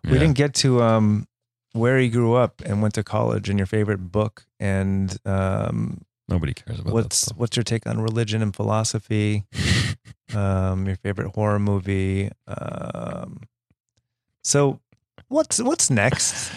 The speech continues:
Speaker 1: What's next, Eric? For you.
Speaker 2: Are you really,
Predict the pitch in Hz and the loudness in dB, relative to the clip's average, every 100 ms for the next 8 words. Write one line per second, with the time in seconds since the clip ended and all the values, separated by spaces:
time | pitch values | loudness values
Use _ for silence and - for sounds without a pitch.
0 | 202 277 - 117 107 - - 131 165 - | -4 -2 0 2 2 2 2 4 2 0
1 | _ _ _ _ _ _ _ _ _ 135 | _ _ _ _ _ _ _ _ _ -12
2 | 135 127 - - 139 117 120 165 _ _ | -10 -10 -6 0 4 4 4 0 _ _
3 | _ _ _ - 78 80 80 78 | _ _ _ -2 0 2 2 2